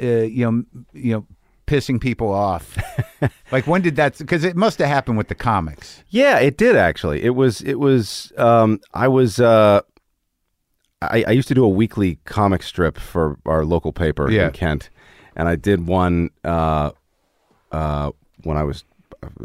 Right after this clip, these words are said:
Speaker 2: God, nine or ten.
Speaker 1: Yeah.
Speaker 2: And it was a guy taking communion,
Speaker 1: <laughs> Yeah.
Speaker 2: and he says, "Can I have fries with that?"
Speaker 1: Right.
Speaker 2: And, and I was like, when I was, I was, we, you know, we went to church 'cause I was
Speaker 1: Yeah.
Speaker 2: in a choir. We weren't a religious family, but we went, I was always kinda
Speaker 1: Catholic?
Speaker 2: we-, uh, Ep-, Episcopalian.
Speaker 1: Okay.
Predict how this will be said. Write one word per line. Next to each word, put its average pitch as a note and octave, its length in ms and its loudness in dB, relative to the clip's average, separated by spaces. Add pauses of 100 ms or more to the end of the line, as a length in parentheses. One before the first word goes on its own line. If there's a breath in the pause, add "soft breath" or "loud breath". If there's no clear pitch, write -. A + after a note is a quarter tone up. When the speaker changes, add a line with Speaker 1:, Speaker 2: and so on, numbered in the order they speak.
(140)
Speaker 2:
God, - 220 -14 (120)
nine C#2 280 -6
or B1+ 60 -10
ten. C2 420 -10
Speaker 1:
Yeah. F#2+ 300 -2 (880 soft breath)
Speaker 2:
And F2 100 0
it E2+ 40 0
was E2+ 100 -6
a D#2+ 40 -8
guy A2 340 2
taking G2+ 400 0
communion, F2 840 0 (100)
Speaker 1:
<laughs> F2 100 -8 (260 soft breath)
Yeah. E2+ 260 -10
Speaker 2:
and E2 220 -4
he D#2+ 60 -4
says, E2 240 -4
"Can F2 120 -4
I D#2+ 80 -2
have D#2 120 -4
fries D#2 400 -4
with C2+ 140 -10
that?" A#1+ 200 -14
Speaker 1:
Right. F#2+ 300 -6 (280)
Speaker 2:
And, E2+ 420 -2 (340)
and F#2+ 80 0
I A2 40 4
was A#2 140 2
like, A2 120 0
when G#2+ 180 0
I A2 40 2
was, G#2 80 0
I - 100 0
was, G#2 320 -2
we, A2 160 0
you G#2+ 60 -8 (100)
know, - 20 0
we F#2+ 120 2
went A2 200 0
to G#2 80 -2
church E2+ 320 -2
'cause E2+ 100 -10
I E2+ 40 0
was E2+ 80 2
Speaker 1:
Yeah. G2 60 0
Speaker 2:
in E2 40 -2
a D#2 60 -2
choir. D#2+ 400 0
We E2 80 -2
weren't E2+ 220 -2 (120)
a D#2 60 -6
religious D#2 420 -4
family, F#2+ 440 0
but - 160 -6
we E2+ 80 -2
went, E2+ 180 0
I F2 60 2
was F2 80 -2
always G#2+ 160 2
kinda C#3 140 0
Speaker 1:
Catholic? F3 380 -2
Speaker 2:
we-, F2 240 -2
uh, F#2 560 4
Ep-, F#2 140 -8
Episcopalian. F2+ 880 -4
Speaker 1:
Okay. G2+ 400 -4